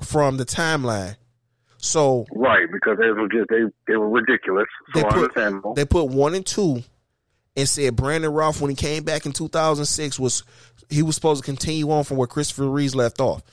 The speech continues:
Speaker 1: And they put that Brandon, they put that Superman in Infamous Crisis, and he became the Kingdom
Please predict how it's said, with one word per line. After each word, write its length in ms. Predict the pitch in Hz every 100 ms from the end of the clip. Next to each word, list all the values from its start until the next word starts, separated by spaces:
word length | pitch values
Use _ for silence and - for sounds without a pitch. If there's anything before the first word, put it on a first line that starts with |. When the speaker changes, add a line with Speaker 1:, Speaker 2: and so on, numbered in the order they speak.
| - -
Speaker 1:
And 100 | 117
they 80 | 131
put 420 | - 143 - _
that 300 | 147 180 175
Brandon, 440 | 156 143 139 127 123 _ - -
they 120 | 143
put 240 | 151 110
that 160 | 147 -
Superman 480 | 196 156 147 135 123
in 100 | 113
Infamous 420 | 151 147 143 131
Crisis, 500 | - 156 127 110 110 - - - _
and 420 | 139 135 131 117 -
he 200 | - 170
became 440 | 170 151 160 147 135
the 80 | 127
Kingdom 520 | - 170 156 143